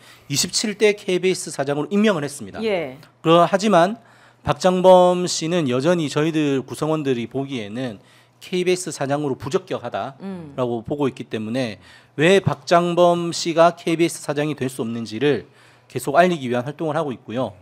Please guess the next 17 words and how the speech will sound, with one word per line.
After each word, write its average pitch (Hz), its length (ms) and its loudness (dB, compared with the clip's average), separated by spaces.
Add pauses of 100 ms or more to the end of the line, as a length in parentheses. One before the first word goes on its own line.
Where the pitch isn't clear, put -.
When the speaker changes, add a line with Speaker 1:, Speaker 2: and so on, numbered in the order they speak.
(340)
Speaker 1:
어, 123 280 -4
특히 - 240 -8
이번 185 220 2
주 196 400 -2 (120)
목요일에 151 720 2
Speaker 2:
예. 147 280 -8 (140)
Speaker 1:
광화문 160 640 2 (320)
동화면세점에서, 135 1120 0 (360)
어, 104 480 -8
시내에 202 520 0
있는 175 500 -4 (240)
퇴근길에 190 800 -2 (340)
시-, - 180 -6 (160)
어, 127 380 -2
시내에 196 640 0
있는 160 520 -6 (120)
시민들께 180 680 -4